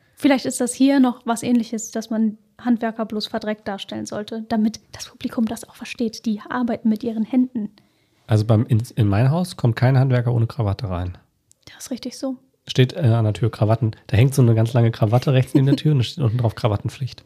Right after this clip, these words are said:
Speaker 1: Ja.
Speaker 2: Für alle.
Speaker 1: Gibt es dann auch so eine kleine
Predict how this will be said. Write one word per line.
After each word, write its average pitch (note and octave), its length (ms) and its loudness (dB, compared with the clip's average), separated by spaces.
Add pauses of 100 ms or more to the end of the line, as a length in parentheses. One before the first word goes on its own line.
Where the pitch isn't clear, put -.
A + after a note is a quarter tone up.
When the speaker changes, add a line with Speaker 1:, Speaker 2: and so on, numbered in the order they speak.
Speaker 1:
Ja. C#4 200 -2 (100)
Speaker 2:
Für - 160 -12
alle. F#2 260 -2 (380)
Speaker 1:
Gibt - 160 -6
es - 100 -16
dann B3 160 -2
auch A#3 120 0
so B3 120 -4
eine A3 220 2
kleine G#3+ 500 -6